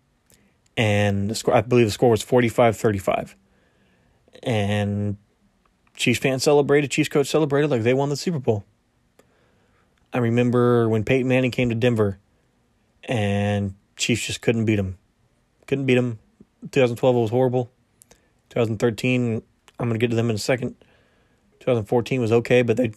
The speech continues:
still just couldn't beat him. They didn't have enough firepower. Two thousand fifteen, they finally beat him, but Peyton Manning was hurt.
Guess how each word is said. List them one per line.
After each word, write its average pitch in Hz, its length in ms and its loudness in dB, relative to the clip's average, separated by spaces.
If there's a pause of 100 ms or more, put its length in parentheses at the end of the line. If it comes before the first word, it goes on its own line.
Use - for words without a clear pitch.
still - 280 -2
just 113 140 -4
couldn't 123 200 0
beat 127 140 0
him. 110 160 -2
They 113 80 -2
didn't 107 140 -2
have 113 80 -2
enough 120 160 -2
firepower. 120 440 0
Two 117 140 -2
thousand 120 160 -2
fifteen, 139 500 -2 (760)
they 120 100 -4
finally 135 300 2
beat 165 180 6
him, 147 160 0
but 113 200 0 (2750)
Peyton 151 200 2
Manning 135 220 0
was 104 100 -6
hurt. - 300 0